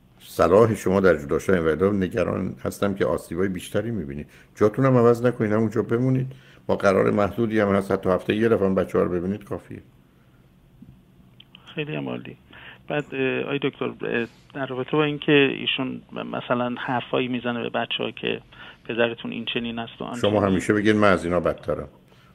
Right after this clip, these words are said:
Speaker 1: مادرتون تازه لطف می‌کنن به من. اصلاً دفاعی نکنید عزیز.
Speaker 2: یعنی
Speaker 1: کار
Speaker 2: آینده
Speaker 1: خرابتر از این.
Speaker 2: در واقع اینا رو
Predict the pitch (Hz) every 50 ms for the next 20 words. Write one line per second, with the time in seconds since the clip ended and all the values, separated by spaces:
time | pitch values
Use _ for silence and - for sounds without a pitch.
0 | _ - - 82 82 76 82 82 78 - 85 78 - - 71 65 76 80 78 80
1 | 80 - - - - - 67 - 69 67 69 67 69 67 64 64 - _ _ _
2 | _ _ _ - _ - 110 101 92 98 95 - - 101 101 104 104 101 101 -
3 | - 98 92 82 - - - - 87 90 95 - - - _ _ _ _ _ _
4 | _ _ - - - 151 147 147 156 156 143 147 147 - 143 143 135 95 87 87
5 | - - - 101 101 104 92 87 85 - 135 131 131 131 127 127 143 143 143 143
6 | 143 143 143 139